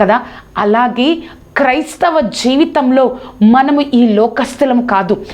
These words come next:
ఈ లోకం మనది కాదు. పరలోకానికి వెళ్ళడానికి మనం ఈ లోకంలో సిద్ధపడతా ఉన్నాం, అవును కదా అండి? మనం ఈ లోకంలో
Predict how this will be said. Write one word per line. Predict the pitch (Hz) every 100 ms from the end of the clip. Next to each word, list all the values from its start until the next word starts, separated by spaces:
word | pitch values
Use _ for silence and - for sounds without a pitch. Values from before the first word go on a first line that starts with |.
| - - 285
ఈ | 269
లోకం | 240 254 254 294 269
మనది | 254 214 214
కాదు. | 214 196 202 - - - -
పరలోకానికి | 240 277 339 370 370 330 320 311 233 190
వెళ్ళడానికి | 220 294 330 311 277 277 262
మనం | 240 240 233
ఈ | 214
లోకంలో | 208 220 226 254 247 254 -
సిద్ధపడతా | 220 - 220 220 202 220 202
ఉన్నాం, | 196 170 - - -
అవును | 214 220
కదా | 226 214
అండి? | 202 196 - - - 214 233
మనం | 269 320 330 269
ఈ | 277 247 247
లోకంలో | 254 262 320 320